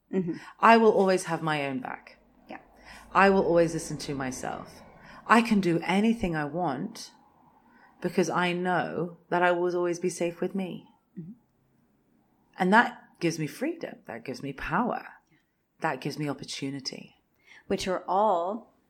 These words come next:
Speaker 1: part of fifth dimensional consciousness,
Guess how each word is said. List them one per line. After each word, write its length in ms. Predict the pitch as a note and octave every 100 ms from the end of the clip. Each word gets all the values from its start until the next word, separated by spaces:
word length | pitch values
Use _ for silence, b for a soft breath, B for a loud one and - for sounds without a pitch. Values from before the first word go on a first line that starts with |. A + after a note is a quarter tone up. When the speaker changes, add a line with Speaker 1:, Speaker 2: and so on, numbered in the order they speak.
| _
Speaker 1:
part 340 | - F#3+ F#3+
of 220 | D#3 D#3 - - _ - _ _
fifth 240 | - F3+ -
dimensional 460 | F3 D3+ D3+ E3
consciousness, 880 | D#3+ - - - - - - - -